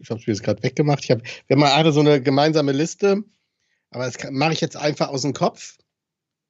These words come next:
Also ich hab dazu jetzt grad n-, zu deinem Thema nicht so viel zu sagen, außer dass ich einmal ein Haus gekauft habe und auch gedacht, hey, was ist, äh,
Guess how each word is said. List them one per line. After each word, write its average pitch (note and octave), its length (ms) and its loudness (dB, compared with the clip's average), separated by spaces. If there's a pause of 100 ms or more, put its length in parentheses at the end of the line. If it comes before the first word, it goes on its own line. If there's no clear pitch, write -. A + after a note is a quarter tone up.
(140)
Also C#3 160 0
ich B2+ 100 0
hab G3 120 -2
dazu G3+ 200 0
jetzt F#3 200 0
grad E3+ 260 -2
n-, D#3+ 260 -2
zu E3+ 120 -6
deinem F3 200 -2
Thema F#3+ 220 -6
nicht F#3 140 -4
so F3+ 80 -8
viel F#3 200 -10
zu E3+ 100 -8
sagen, F3 280 -2
außer F3 200 0
dass E3 120 2
ich - 140 -10
einmal E3 260 2
ein C#3+ 140 -2
Haus D#3+ 240 -6 (400)
gekauft A#2 1080 -2
habe G#2+ 460 0 (400)
und C#3+ 340 2
auch D3 240 2
gedacht, D3 380 0
hey, C#3+ 320 0
was C3+ 180 -6
ist, - 160 -12
äh, - 400 -16